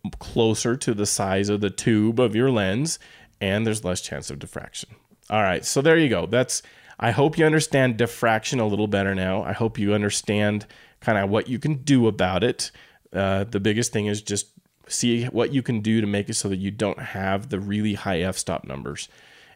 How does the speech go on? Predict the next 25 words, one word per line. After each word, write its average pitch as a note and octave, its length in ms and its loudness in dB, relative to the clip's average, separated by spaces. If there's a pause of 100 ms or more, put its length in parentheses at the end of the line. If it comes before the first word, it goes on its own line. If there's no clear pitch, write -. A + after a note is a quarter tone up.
And A#2+ 480 0
you A#2 160 4
should A#2 200 0
go A#2 100 2
try G2 220 0
it E2+ 80 -2
out. - 240 -10
You A2 80 -6
should A2 100 2
go A2+ 80 2
test A2+ 340 2
it, A2+ 140 0
see - 140 0
how G#2 200 2
it F2 60 2
works G2+ 220 -2
on F#2+ 200 -2
your G2+ 320 2
lens G2 440 -2
to F2+ 120 -6
see G2+ 360 -2 (260)
what G#2+ 220 2
it D#2+ 60 2
looks G2 260 -2
like. E2 260 -4